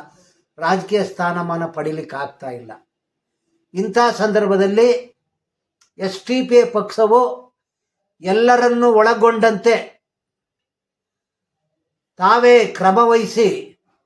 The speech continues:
ಈ ಕೋಮುವಾದದಿಂದ ಭಾರತವನ್ನ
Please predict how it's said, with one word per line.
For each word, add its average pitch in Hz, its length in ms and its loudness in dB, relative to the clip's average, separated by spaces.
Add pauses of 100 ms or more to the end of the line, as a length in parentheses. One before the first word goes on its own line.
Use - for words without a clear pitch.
(400)
ಈ 202 200 -6
ಕೋಮುವಾದದಿಂದ 214 880 2
ಭಾರತವನ್ನ 202 800 0